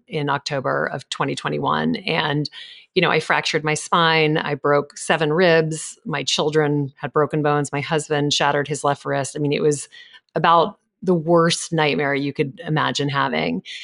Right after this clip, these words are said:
And I remember someone saying to us afterwards, you know, "One of the things that has been so remarkable to see is how that you did not allow that victim mentality to get in." And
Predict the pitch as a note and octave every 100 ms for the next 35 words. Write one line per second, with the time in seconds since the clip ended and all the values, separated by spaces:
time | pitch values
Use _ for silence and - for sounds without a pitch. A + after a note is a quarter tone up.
0 | - - - _ F3+ F3 E3 D#3+ - -
1 | _ F#3 F#3 F#3 F3+ F#3 F3+ E3+ - F3
2 | D#3+ D#3+ - D#3+ D#3 D#3 D3+ D#3+ D3 C#3
3 | - E3 E3 F3+ D3+ D3 F#2 A3+ - _
4 | _ _ _ _ _ F3+ E3 D3+ D3+ E3+
5 | F3 E3 E3 E3 D#3 C#3+ - D#3+ D#3+ D3+
6 | D#3 D3+ D3+ - _ - F3+ D#3+ D#3 D3
7 | D3+ D3 D3 - D3 - E3 D#3 D3 -
8 | D3 - D3 C#3 C#3+ - - E3+ D#3+ D3+
9 | - - _ E3+ D#3 D3 D#3 D3 C#3+ G#3
10 | E3+ D#3+ D#3+ - D3 C#3 C3+ C3+ D3 D#3+
11 | E3+ F#3 _ _ _ - D#3 D3 D3 D3
12 | E3+ G#3+ - _ _ _ _ _ F3+ E3+
13 | E3 D#3+ D#3+